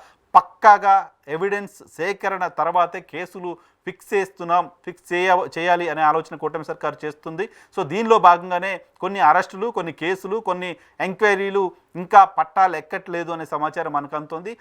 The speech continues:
ఓవైపు ఇప్పటికే తెలుగుదేశం పార్టీ మీడియా మరీ ఆత్రంగా, తెలుగుదేశం పార్టీకి సంబంధించిన కొంతమంది కార్యకర్తలు కూడా ఇంకెప్పుడు అరెస్ట్ చేస్తారు, ఇంకెప్పుడు అరెస్ట్ చేస్తారు అంటూ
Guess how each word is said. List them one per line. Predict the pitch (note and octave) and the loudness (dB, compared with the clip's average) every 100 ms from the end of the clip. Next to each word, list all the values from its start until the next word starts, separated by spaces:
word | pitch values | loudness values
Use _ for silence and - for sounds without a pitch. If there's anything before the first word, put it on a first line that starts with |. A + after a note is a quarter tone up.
| _ F#3 | _ -2
ఓవైపు | F#3 F#3+ G3+ G#3+ G#3 - _ | 0 2 0 -2 -4 -8 _
ఇప్పటికే | E3 F#3+ G#3 | -6 -2 -2
తెలుగుదేశం | F3+ G3+ G#3 G3 F#3+ | -2 -2 -2 -2 2
పార్టీ | F#3 F3+ E3+ | 2 2 -6
మీడియా | C#3 G#3+ B3 A#3 G#3 | -6 -4 2 4 4
మరీ | D#3+ F#3+ | 2 2
ఆత్రంగా, | E3+ - C3+ A#2 F#3+ | 2 2 -4 -8 -8
తెలుగుదేశం | F3+ F#3+ F#3+ F#3+ | -6 -6 -6 -4
పార్టీకి | F3+ F3+ E3+ | -2 -2 -4
సంబంధించిన | F3 E3+ F3 E3 | -10 -10 -10 -8
కొంతమంది | D#3+ E3 D#3+ | -6 -8 2
కార్యకర్తలు | D#3+ D#3 D#3 D3+ | 2 2 -4 -8
కూడా | C#3+ D3 F3 - - | -2 0 -2 -6 -12
ఇంకెప్పుడు | F3 G#3 G#3 D4+ | -4 -2 2 4
అరెస్ట్ | G3 - G3+ | 2 0 -8
చేస్తారు, | F#3 G3 F#3+ | -4 -2 -2
ఇంకెప్పుడు | F3 G#3 G3 F#3 | -4 -4 -2 0
అరెస్ట్ | F#3 - | -2 -4
చేస్తారు | F#3+ F#3+ F#3 | -4 -2 0
అంటూ | F3 F#3+ F3+ | 0 -2 -4